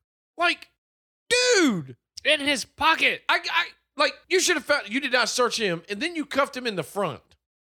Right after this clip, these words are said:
Speaker 1: Like, you know he's a serial killer.
Speaker 2: And if that's
Speaker 1: Why
Speaker 2: the
Speaker 1: are you gonna
Speaker 2: case,
Speaker 1: leave his
Speaker 2: like,
Speaker 1: hands in the front?
Speaker 2: why is he even gi-, why is Norman even giving us this bullshit where he's just like, "Well, now I'm free"? Like, clearly not,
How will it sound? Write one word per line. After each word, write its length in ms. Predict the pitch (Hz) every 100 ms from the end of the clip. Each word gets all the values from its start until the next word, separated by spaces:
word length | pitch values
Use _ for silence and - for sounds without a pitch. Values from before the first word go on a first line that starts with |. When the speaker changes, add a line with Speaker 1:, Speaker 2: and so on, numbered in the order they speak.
| _ _
Speaker 1:
Like, 280 | - 196 190 - - _ _ _ _ -
you 140 | 190
know 220 | 233 247 247
he's 180 | 247
a 60 | 233
serial 340 | 226 254 254
killer. 380 | 247 240 202 120 -
Speaker 2:
And 120 | 233
if 80 | 262
that's 100 | 202
Speaker 1:
Why 140 | 202 269
Speaker 2:
the 40 |
Speaker 1:
are 40 |
you 100 | 285
gonna 120 | 202 262
Speaker 2:
case, 60 | 269
Speaker 1:
leave 100 | 262
his 160 | 254
Speaker 2:
like, 80 | 175
Speaker 1:
hands 320 | 254 269 254
in 100 | 247
the 100 | 240
front? 600 | - - 262 254 190 -
Speaker 2:
why 220 | - 160 269
is 220 | 269 196
he 320 | 214 196 180
even 300 | 190 185 123
gi-, 220 | - 120 160
why 260 | 143 208 302
is 180 | 220
Norman 340 | 139 156 175 147
even 300 | 151 147 110
giving 400 | 113 139 156 143
us 200 | 151 -
this 200 | 143 117
bullshit 720 | - 113 123 127 156 151 120
where 160 | 123 123
he's 180 | 117
just 180 | 113 110
like, 240 | 120 104 - _
"Well, 140 | 139 143
now 300 | 135 131 127
I'm 180 | 123
free"? 540 | 117 - 151 123 104 101
Like, 320 | 135 175 -
clearly 480 | - 277 320 262 175
not, 460 | 117 160 220 175